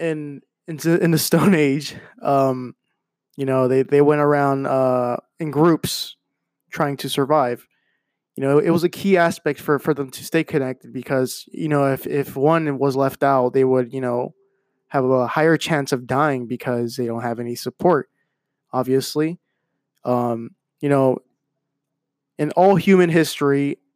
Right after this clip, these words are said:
there has always been a group. Not one person has, you know, accomplished things on their own. So as, you know, like, as time went on and, you know, the more groups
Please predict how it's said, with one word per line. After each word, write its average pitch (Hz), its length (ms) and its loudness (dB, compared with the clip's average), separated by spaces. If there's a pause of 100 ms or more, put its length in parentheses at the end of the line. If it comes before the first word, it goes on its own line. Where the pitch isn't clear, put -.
(280)
there 160 340 2
has 156 360 -2
always 175 460 4
been 151 200 4
a 147 60 2
group. 131 340 -2 (1120)
Not 160 240 -2
one 175 200 2
person 160 400 0
has, 139 260 -4
you 143 80 -8
know, 131 320 -6 (800)
accomplished 165 580 0
things 151 240 -6
on 143 120 -4
their 143 180 -4
own. 156 360 -2 (1000)
So 160 600 4 (440)
as, 156 260 -4
you 170 80 -4
know, 156 240 2
like, 143 200 2
as 147 200 -6
time 180 340 0
went 170 180 2
on 151 340 -2
and, 131 260 -12
you 139 80 -12
know, 131 460 -6
the 147 120 -4
more 165 300 4
groups 170 420 0